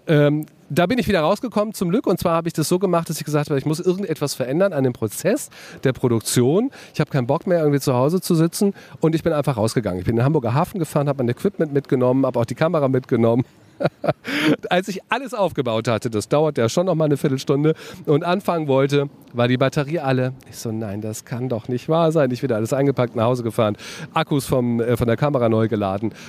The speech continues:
und am nächsten Tag wieder in den Hafen gefahren. Am Ende ist es sehr schön geworden, muss ich sagen. Es ist ein schönes Ergebnis, eine schöne Folge. Aber so fing es eben an. Ähm,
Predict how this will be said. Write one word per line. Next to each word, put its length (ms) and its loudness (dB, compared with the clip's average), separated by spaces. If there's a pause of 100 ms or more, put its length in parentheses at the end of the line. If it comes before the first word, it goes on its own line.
(120)
und 180 2
am 120 4
nächsten 320 2
Tag 220 0
wieder 200 2
in 280 0
den 80 2
Hafen 280 0
gefahren. 320 0 (600)
Am 140 0
Ende 260 0
ist 160 -4
es 100 -4
sehr 120 4
schön 220 2
geworden, 260 -2
muss 140 -4
ich 100 -2
sagen. 200 0
Es 60 -8
ist 40 -4
ein 60 -2
schönes 220 0
Ergebnis, 440 0
eine 80 2
schöne 240 2
Folge. 360 2 (320)
Aber 200 0
so 160 0
fing 240 -2
es 120 -4
eben 280 0
an. 340 -2 (480)
Ähm, 400 2